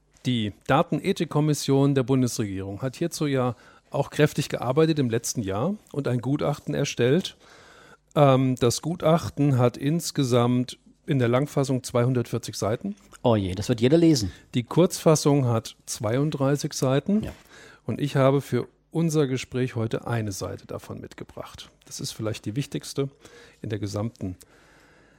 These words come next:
Speaker 1: Ausarbeitung. Wir sehen eine Pyramide, in der verschiedene Gefahrenpotenziale abgebildet sind. Die Pyramide ist unten breit und grün, dann wird sie nach oben zur Spitze hin gelb, orange, rot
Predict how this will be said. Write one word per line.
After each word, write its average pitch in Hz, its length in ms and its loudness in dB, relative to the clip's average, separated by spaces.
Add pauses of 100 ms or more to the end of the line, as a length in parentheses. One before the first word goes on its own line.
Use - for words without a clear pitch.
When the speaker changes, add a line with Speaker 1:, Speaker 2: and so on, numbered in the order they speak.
Speaker 1:
Ausarbeitung. 143 1080 0
Wir 143 200 0
sehen 160 180 4
eine 143 160 4
Pyramide, 131 640 0 (960)
in 156 220 4
der 139 220 4
verschiedene 156 720 -2
Gefahrenpotenziale 120 1400 -2
abgebildet 95 680 -8
sind. 98 200 -10
Die 110 40 -10
Pyramide 151 640 -2
ist 151 160 -2
unten 135 320 -2
breit 110 340 -2
und 107 220 -12
grün, 190 500 2
dann 117 160 -4
wird 120 160 -4
sie 120 140 -6
nach 107 180 -6
oben 131 300 -4
zur 123 140 -8
Spitze - 400 -6
hin 110 180 -4
gelb, 143 400 0
orange, 113 500 -4
rot 98 360 -8